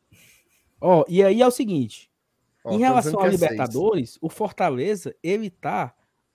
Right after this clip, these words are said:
Speaker 1: a três pessoas, a três times da, do, do campeão, pô.
Speaker 2: Faltou
Speaker 1: O
Speaker 2: só
Speaker 1: Fortaleza
Speaker 2: três
Speaker 1: foi
Speaker 2: fases.
Speaker 1: eliminado pro Estudiantes, que foi eliminado pro Atlético, que vai ser o vice-campeão. Ou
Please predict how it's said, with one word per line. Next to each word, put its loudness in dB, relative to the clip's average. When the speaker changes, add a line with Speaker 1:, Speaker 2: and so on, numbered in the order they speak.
Speaker 1:
a -2
três -2
pessoas, 0
a -8
três -2
times -4
da, -8
do, -6
do -6
campeão, -4
pô. -14
Speaker 2:
Faltou 2
Speaker 1:
O 6
Speaker 2:
só 2
Speaker 1:
Fortaleza 4
Speaker 2:
três -2
Speaker 1:
foi 6
Speaker 2:
fases. 6
Speaker 1:
eliminado 0
pro -4
Estudiantes, -6
que -2
foi 4
eliminado -2
pro -6
Atlético, -6
que -6
vai -4
ser -4
o -2
vice-campeão. -6
Ou -18